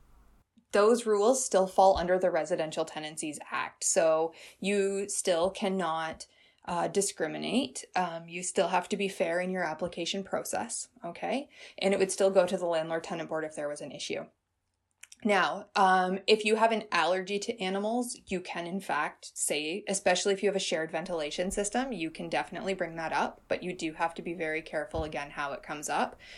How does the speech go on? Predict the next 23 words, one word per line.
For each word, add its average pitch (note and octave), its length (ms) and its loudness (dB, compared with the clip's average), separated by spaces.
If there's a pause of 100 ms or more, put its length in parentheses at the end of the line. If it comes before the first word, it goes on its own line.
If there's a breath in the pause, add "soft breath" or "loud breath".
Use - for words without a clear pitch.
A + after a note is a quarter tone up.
(140 loud breath)
Um, F#3 240 2
and G3 120 4
it F#3+ 100 0
has G#3+ 160 4
to - 100 -2
be A#3+ 100 4
a B3 60 6
provable E3+ 560 2
allergy. C#3 440 -6
So - 160 -4
don't F#3+ 240 0
say D#3 240 -4
that D#3 200 -10
you're E3+ 80 -2
allergic E3 400 -6
to - 80 -8
dogs E3 400 -4
and F3+ 100 -8
cats F3+ 320 -8
if F3+ 160 -8
you're D#3+ 100 -4
not, D3+ 400 -10
because D#3 540 -4